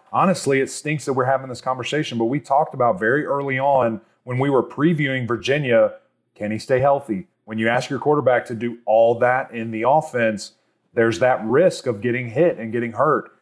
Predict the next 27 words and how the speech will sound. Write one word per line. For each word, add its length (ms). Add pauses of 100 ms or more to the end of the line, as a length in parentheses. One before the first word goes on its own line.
(120)
And 140
that's 160
kinda 240
where 160
we 140
are 120
right 160
here. 140
Hopefully 500
it's, 240
it's 160
something 380
that, 260 (280)
you 60
know, 40
he 100
can 140
heal 220
up 160
quick, 340
keep 220
going, 480
and, 220
and 140
be 120
just 240
fine. 240